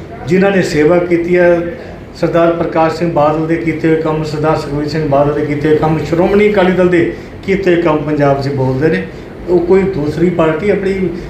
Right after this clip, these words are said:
ਸਟੈਂਪ ਨਹੀਂ ਕਿਸੇ ਚੀਜ਼ 'ਤੇ ਦੱਸ ਸਕਦੀ ਕਿ ਅਸੀਂ ਆਹ ਚੀਜ਼ ਕੀਤੀ ਹੈ। ਸੋ ਇਸ ਕਰਕੇ ਲੋਕਾਂ ਨੇ ਮਨ ਬਣਾ ਲਿਆ, ਲੋਕਾਂ ਨੇ ਸ਼੍ਰੋਮਣੀ ਅਕਾਲੀ ਦਲ ਦੀ ਸੇਵਾ ਨੂੰ ਪ੍ਰਵਾਨ ਕਰ ਲਿਆ। ਸਰਦਾਰ ਸੁਖਬੀਰ ਸਿੰਘ ਬਾਦਲ ਦੇ ਇਰਾਦੇ ਨੂੰ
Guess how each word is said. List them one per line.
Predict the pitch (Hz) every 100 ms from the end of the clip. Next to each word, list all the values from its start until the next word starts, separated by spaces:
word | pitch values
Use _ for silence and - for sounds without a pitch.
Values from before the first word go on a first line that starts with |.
| -
ਸਟੈਂਪ | - - 208 208
ਨਹੀਂ | 226 233
ਕਿਸੇ | 226 202
ਚੀਜ਼ | 202 202 196
'ਤੇ |
ਦੱਸ | 180 170 170
ਸਕਦੀ | 170 170 175
ਕਿ | 165
ਅਸੀਂ | 151
ਆਹ | 160
ਚੀਜ਼ | - 135
ਕੀਤੀ | 123 123 120 117
ਹੈ। | - - - -
ਸੋ |
ਇਸ | 185
ਕਰਕੇ | - 196 208 202
ਲੋਕਾਂ | 151 170 170 185 190
ਨੇ |
ਮਨ | 180 151
ਬਣਾ | 165 165 156
ਲਿਆ, | 190 240 - - - -
ਲੋਕਾਂ | 156 156 175
ਨੇ |
ਸ਼੍ਰੋਮਣੀ | 165 156 156 170 170
ਅਕਾਲੀ | 156 151
ਦਲ | 156
ਦੀ | 156
ਸੇਵਾ | - 139 143
ਨੂੰ | 143
ਪ੍ਰਵਾਨ | 135 127 139
ਕਰ | 131 127
ਲਿਆ। | 139 175 - - -
ਸਰਦਾਰ | - 156 156
ਸੁਖਬੀਰ | 156 151 151 160
ਸਿੰਘ | 165 143
ਬਾਦਲ | 135 139 143
ਦੇ | 147
ਇਰਾਦੇ | 151 139 139 139 147 165
ਨੂੰ | 170 165